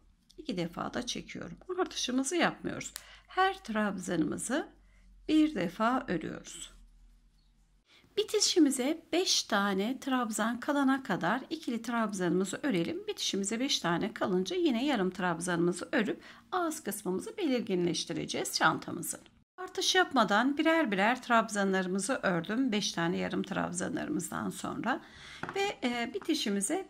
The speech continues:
beş tane trabzanımız kaldı. Bakınız bir, iki, üç, dört ve beş. Bu beşi başını doluyorum tek seferde. Başını doluyorum tek seferde.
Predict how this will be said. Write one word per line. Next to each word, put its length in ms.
beş 320
tane 500
trabzanımız 720
kaldı. 340
Bakınız 360
bir, 320
iki, 480
üç, 440
dört 380
ve 160
beş. 260
Bu 140
beşi 560
başını 360
doluyorum 680
tek 220
seferde. 580
Başını 400
doluyorum 720
tek 300
seferde. 1000